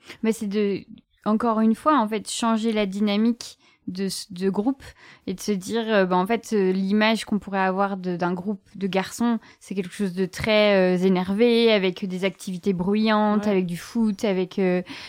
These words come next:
Speaker 1: des choses qui sont pas forcément très profondes. Et c'est vrai que on en parle beaucoup, euh, de ces, cette, euh, éducation émotionnelle, en fait, qu'on transmet pas. Euh, ou en tout cas, pendant longtemps qu'on n'a pas transmis, euh, aux garçons, aux
Speaker 2: Ouais.
Speaker 1: personnes, euh, euh, sociabilisées comme telles.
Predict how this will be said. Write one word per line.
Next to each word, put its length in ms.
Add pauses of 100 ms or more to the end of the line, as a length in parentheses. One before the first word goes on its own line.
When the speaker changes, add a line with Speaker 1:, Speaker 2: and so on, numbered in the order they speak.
(100)
Speaker 1:
des 120
choses 400
qui 160
sont 120
pas 160
forcément 400
très 200
profondes. 560
Et 80
c'est 140
vrai 140
que 220 (320)
on 100
en 100
parle 200
beaucoup, 460
euh, 100
de 160
ces, 420 (280)
cette, 320
euh, 160
éducation 560
émotionnelle, 680
en 80
fait, 240
qu'on 160
transmet 460
pas. 240 (220)
Euh, 580
ou 140
en 100
tout 120
cas, 340 (300)
pendant 340
longtemps 460
qu'on 140
n'a 100
pas 140
transmis, 600
euh, 120
aux 100
garçons, 440 (280)
aux 120
Speaker 2:
Ouais. 80
Speaker 1:
personnes, 460
euh, 160 (340)
euh, 200
sociabilisées 760
comme 240
telles. 260